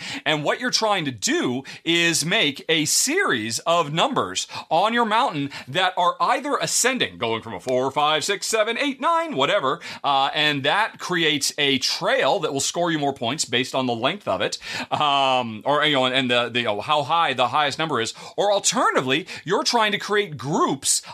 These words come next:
of the same number, and so the bigger that grouping is, the more points it is.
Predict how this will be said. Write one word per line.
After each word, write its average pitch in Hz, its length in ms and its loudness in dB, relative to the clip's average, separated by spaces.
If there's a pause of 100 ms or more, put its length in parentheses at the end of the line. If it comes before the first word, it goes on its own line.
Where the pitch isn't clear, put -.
of 180 240 0
the 214 100 0
same 302 560 0
number, 92 380 -2 (220)
and 175 280 2
so 214 380 2
the 165 100 2
bigger 170 400 -2
that 208 220 0
grouping 208 540 -2
is, 98 260 0
the 147 80 2
more 135 180 2
points 127 320 0
it 113 80 -4
is. - 200 -6